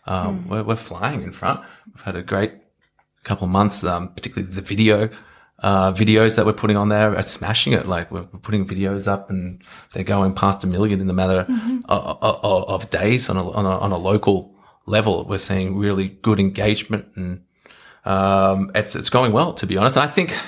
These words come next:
Speaker 1: I think maybe, I, I can't talk for the algorithm, it's probably settled itself down and it's, uh,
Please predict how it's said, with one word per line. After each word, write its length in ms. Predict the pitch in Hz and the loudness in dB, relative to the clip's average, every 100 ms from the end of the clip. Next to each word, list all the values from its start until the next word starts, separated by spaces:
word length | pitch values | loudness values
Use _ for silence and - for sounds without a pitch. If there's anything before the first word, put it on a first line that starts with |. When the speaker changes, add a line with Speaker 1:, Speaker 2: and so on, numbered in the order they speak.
| - - | -14 -12
Speaker 1:
I 80 | 104 | -10
think 200 | - - | -6 0
maybe, 300 | 107 104 95 | 2 2 0
I, 120 | 95 - - | -2 -10 -12
I 60 | 87 | -8
can't 220 | - 90 | -6 -4
talk 160 | - | -6
for 60 | - | -4
the 60 | 85 | -2
algorithm, 320 | 113 107 92 | 0 0 -2
it's 100 | 87 | -6
probably 220 | - 90 | -6 -4
settled 380 | 95 - 98 92 | -4 -4 -4 -4
itself 600 | 82 - - - 95 - | -6 -6 -6 -2 -2 -2
down 240 | 101 104 104 | -2 0 2
and 120 | 98 | 0
it's, 260 | 90 - - - - - - | 0 -2 -4 -8 -18 -18 -20
uh, 120 | - | -16